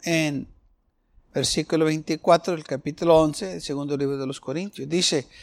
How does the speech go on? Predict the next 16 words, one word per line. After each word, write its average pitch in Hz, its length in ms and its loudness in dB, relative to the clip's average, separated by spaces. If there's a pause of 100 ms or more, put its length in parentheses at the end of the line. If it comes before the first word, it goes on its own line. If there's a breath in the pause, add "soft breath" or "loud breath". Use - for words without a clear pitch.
(560 loud breath)
"De 226 120 8
los 233 200 10
judíos 214 760 4
cin-, 240 420 0 (600 soft breath)
cinco 240 520 4
veces 208 380 4
he 202 100 2
recibido 180 720 0
cuarenta 156 540 4
azotes 131 720 -2 (220)
menos 123 640 -6 (220)
uno." 120 260 -6
O 151 100 -2
sea 151 200 0
que 165 180 0
lo, 139 200 4